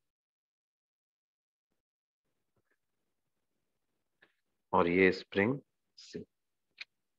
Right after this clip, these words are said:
है ना? हमने कहा था spring ए में tension change नहीं होती, तो इसमें tension कितनी रहेगी? एमजी की एमजी रहेगी।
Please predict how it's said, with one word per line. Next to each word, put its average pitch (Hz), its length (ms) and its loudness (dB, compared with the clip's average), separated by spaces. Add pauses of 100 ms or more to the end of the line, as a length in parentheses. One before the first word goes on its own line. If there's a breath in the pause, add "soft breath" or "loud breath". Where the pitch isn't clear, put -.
(140)
है 92 60 0
ना? 135 100 0 (1700)
हमने 127 260 6
कहा 131 160 6
था 143 180 8
spring 131 400 4
ए 113 160 8
में 127 140 4
tension 117 420 4
change 113 260 4
नहीं 110 280 0
होती, 120 280 2
तो 123 160 4
इसमें - 340 0
tension 113 420 2
कितनी 117 360 0
रहेगी? 110 460 4 (120)
एमजी 101 380 2
की 113 160 2
एमजी 101 340 4
रहेगी। 107 420 4